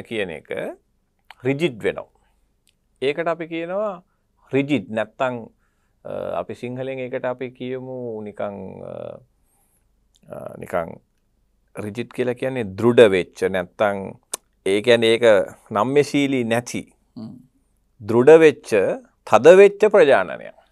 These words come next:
Speaker 2: ඒ වාත්තුගත වෙනවා.
Speaker 1: වාත්තුගත වෙනවා. එතකොට හැමෝටම තියෙන ප්‍රශ්නේ තමයි තව පැත්තක් පේන්නේ නැහැ.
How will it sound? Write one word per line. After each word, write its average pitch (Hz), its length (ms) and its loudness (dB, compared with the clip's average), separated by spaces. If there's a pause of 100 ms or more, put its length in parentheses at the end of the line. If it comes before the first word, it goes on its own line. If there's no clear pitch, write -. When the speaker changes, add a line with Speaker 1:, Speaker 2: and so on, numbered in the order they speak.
(160)
Speaker 2:
ඒ 156 60 -10
වාත්තුගත 160 580 4
වෙනවා. 95 280 -6
Speaker 1:
වාත්තුගත 98 480 -2
වෙනවා. 78 220 -12
එතකොට 139 220 0
හැමෝටම 151 300 -2
තියෙන 151 200 -8
ප්‍රශ්නේ 135 360 -4
තමයි 175 380 0 (1300)
තව 160 180 4
පැත්තක් 254 440 0
පේන්නේ 110 340 2
නැහැ. - 200 -20